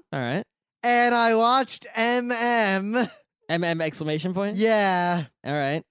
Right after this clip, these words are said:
Speaker 2: And I watched Arakara Under the Bridgy Bridgy.
Speaker 1: Bridge X Bridge?
Speaker 2: Bridgy Bridgy.
Speaker 1: That's sort of
Speaker 2: They
Speaker 1: like
Speaker 2: s-
Speaker 1: Hunter X Hunter?
Speaker 2: In the show, they say Bridgy Bridgy.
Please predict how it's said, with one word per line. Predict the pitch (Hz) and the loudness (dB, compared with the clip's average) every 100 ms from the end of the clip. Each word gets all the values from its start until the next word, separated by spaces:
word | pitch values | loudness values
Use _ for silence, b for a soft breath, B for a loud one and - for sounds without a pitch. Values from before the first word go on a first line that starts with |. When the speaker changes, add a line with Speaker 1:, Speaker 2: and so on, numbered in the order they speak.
| - | -6
Speaker 2:
And | 226 226 | 0 2
I | 226 | 4
watched | 226 233 226 - | 4 2 0 -2
Arakara | 208 240 233 226 226 226 208 | -2 0 0 0 2 0 0
Under | 214 214 | 0 0
the | 180 | 0
Bridgy | 202 190 | -2 -2
Bridgy. | 180 190 190 233 _ _ _ 139 | -2 0 0 -2 _ _ _ -4
Speaker 1:
Bridge | 147 156 | 0 0
X | 165 151 131 | -2 -4 -4
Bridge? | 147 | -2
Speaker 2:
Bridgy | 185 190 202 | 0 0 0
Bridgy. | 196 170 208 - | -2 0 -2 -2
Speaker 1:
That's | - 185 | -2 4
sort | 269 | 4
of | |
Speaker 2:
They | |
Speaker 1:
like | 220 | 4
Speaker 2:
s- | - | 2
Speaker 1:
Hunter | 233 202 | 0 0
X | 190 185 | -2 -2
Hunter? | 190 175 214 196 | -2 -2 -2 2
Speaker 2:
In | 294 302 | 2 2
the | 269 | 2
show, | 277 302 233 185 | 4 6 6 2
they | 151 226 233 | 2 2 2
say | 262 240 190 | 2 2 0
Bridgy | 185 180 196 | -2 -2 -2
Bridgy. | 180 165 160 147 | 0 -2 -4 -6